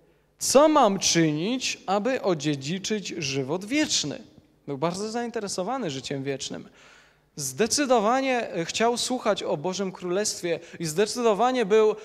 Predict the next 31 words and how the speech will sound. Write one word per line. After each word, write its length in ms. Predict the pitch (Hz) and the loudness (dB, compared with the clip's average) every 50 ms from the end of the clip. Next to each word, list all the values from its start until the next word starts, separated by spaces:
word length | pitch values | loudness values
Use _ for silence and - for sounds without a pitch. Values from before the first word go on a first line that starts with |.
| - - - | -14 -12 -8
zainteresowany 1120 | 160 147 196 226 240 240 226 240 214 214 202 - - 196 175 226 254 247 240 226 214 202 - - - - - | -2 2 2 2 2 2 0 0 2 2 2 2 0 0 2 2 0 0 0 -2 -2 -4 -6 -12 -16 -6 -2
czymś 400 | - 220 220 226 214 180 170 156 | 0 2 2 2 0 -2 -4 -6
głębszym 840 | 143 151 170 190 247 277 294 269 226 - - - 240 226 220 214 | -6 -6 2 4 6 6 6 6 4 2 2 4 4 2 2 0
niż 220 | 214 208 202 - - | -2 -2 -2 -4 -4
tylko 680 | - 247 247 240 233 240 - 226 220 214 214 202 - - - - - _ | -4 -4 -4 -4 -6 -4 -2 0 2 2 0 -2 -6 -12 -20 -20 -20 _
to, 140 | - 202 190 | -8 -6 -6
co 180 | - - 180 175 | -2 -2 0 0
jest 360 | 175 170 160 156 - - 165 | 0 0 -2 -4 -6 -6 -4
dookoła. 640 | 147 147 147 143 - 143 139 131 127 - - 202 - - _ _ _ _ _ _ _ _ _ _ _ _ _ _ - | -4 -6 -6 -6 -6 -6 -4 -4 -4 -6 -8 -12 -16 -20 _ _ _ _ _ _ _ _ _ _ _ _ _ _ -6
Na 120 | 170 180 | -6 -6
przekór 540 | 175 - - 233 233 - 233 226 214 208 208 - - - _ _ _ _ _ - | -4 -2 -2 -2 -2 -2 -4 -6 -6 -6 -8 -12 -20 -20 _ _ _ _ _ -4
temu, 280 | 214 220 208 208 202 | -4 -2 -2 -4 -4
co 160 | 202 - 180 | -4 -6 -6
dzisiaj 380 | 156 156 185 214 - 170 151 139 | -6 -6 -6 -4 -4 -2 -2 -4
być 200 | 135 135 - - | -4 -8 -8 -8
może 260 | 147 143 135 135 139 | -8 -8 -6 -6 -8
świat, 480 | - - - 151 147 143 135 - - - - - _ _ _ _ _ - 147 | -8 -6 -4 -2 -2 -2 -4 -6 -12 -20 -20 -20 _ _ _ _ _ -8 -6
e, 180 | 151 143 139 | -4 -4 -4
świat 400 | - - - 151 143 139 139 - | -6 -6 -6 -4 -4 -4 -6 -8
propaguje. 720 | - - 151 147 - 147 139 135 143 139 139 127 123 - - - _ _ _ | -10 -10 -10 -6 -4 -6 -6 -4 -6 -6 -6 -8 -8 -10 -14 -18 _ _ _
On 200 | - 170 196 202 | -6 -6 -4 -4
myślał 560 | 180 180 190 190 - - 170 160 151 147 143 135 - - - _ _ - | -4 -6 -6 -6 -6 -4 -2 -2 -2 -2 -4 -8 -12 -20 -20 _ _ -14
o 100 | 151 147 | -14 -10
tym, 240 | - 165 151 143 | -10 -10 -8 -8
co 140 | 131 - 143 | -8 -8 -8
w 80 | 127 139 | -8 -8
górze. 380 | 143 156 160 127 131 131 147 151 | -8 -8 -8 -6 -6 -8 -8 -6
Już 260 | 160 190 233 - - | -6 -6 -6 -6 -6
tam 200 | - 247 233 226 | -6 -6 -6 -6
gdzieś 220 | 202 214 214 196 | -6 -6 -6 -4
zaglądał. 640 | 185 185 185 170 196 226 220 180 139 135 131 - | -4 -4 -4 -4 -4 -4 -2 -2 -2 -2 -4 -4